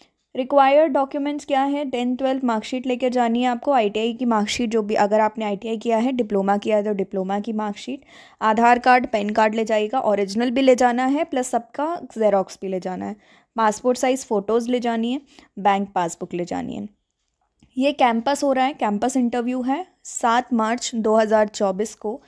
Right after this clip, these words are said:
सुबह दस बजे आपको पहुंचना है। कहाँ पहुंचना है? श्री गिरिराज महाराज पॉलिटेक्निक कॉलेज, मथुरा। मथुरा में ये म-, पॉलिटेक्निक कॉलेज है। मैं आपके साथ ये लोकेशन भी शेयर कर दूंगी,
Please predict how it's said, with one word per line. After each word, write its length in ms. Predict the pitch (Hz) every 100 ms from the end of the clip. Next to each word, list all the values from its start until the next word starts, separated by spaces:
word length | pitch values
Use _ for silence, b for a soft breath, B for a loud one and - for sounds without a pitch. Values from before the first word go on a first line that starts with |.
| b b b b b -
सुबह 320 | 262 247 277
दस 280 | 240 247 247
बजे 200 | 247 240
आपको 300 | 240 220 -
पहुंचना 480 | 233 208 208 202 247
है। 160 | 247 247
कहाँ 280 | 240 233 262
पहुंचना 400 | 269 247 247 262
है? 100 | 339
श्री 400 | - 247 247 269
गिरिराज 580 | 220 214 214 226 240 233
महाराज 640 | 214 208 202 208 254 - b b b
पॉलिटेक्निक 600 | 220 220 233 233 233 247
कॉलेज, 480 | 214 196 190 269 - - 208
मथुरा। 520 | 202 - 214 190 185
मथुरा 300 | 214 214 262
में 140 | 262 277
ये 100 | 294
म-, 120 | 254
पॉलिटेक्निक 800 | - - 220 208 214 214 226 247
कॉलेज 340 | 208 190 214 240
है। 120 | 311 247
मैं 100 | 226
आपके 220 | 214 254
साथ 200 | 277 262 285
ये 60 |
लोकेशन 540 | 254 196 190 190 233 233
भी 100 | 254
शेयर 320 | 233 220 247
कर 120 | 240
दूंगी, 360 | 208 214 220